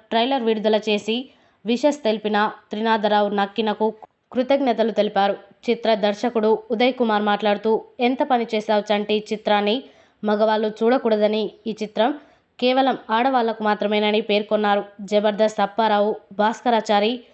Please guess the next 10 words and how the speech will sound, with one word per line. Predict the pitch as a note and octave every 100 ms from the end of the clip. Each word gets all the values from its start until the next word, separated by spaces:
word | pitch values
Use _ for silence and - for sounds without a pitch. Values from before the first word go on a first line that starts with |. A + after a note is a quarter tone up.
| _ _ G3
అమ్మరాజా, | G#3+ G#3+ G#3 G3 G#3 G3+ - G#3
నవ్వుల | G#3 G#3 A3+
దామోదర్, | G3 G3 G3+ G#3 G#3+ C#4 - _ _ -
ఎంటీ | A#3 A#3 C4+
రాజు | G#3 G#3 G3 A3 A3 - A3
తదితరులు | A#3 A#3 A3+ G#3+ G#3 - A#3
ఇతర | G#3+ G#3
ముఖ్య | G3+ G3 A#3
పాత్రలు | B3 A3 G#3 G#3
పోషించిన | G#3 G#3 G#3 G#3 G#3 G3+ G3+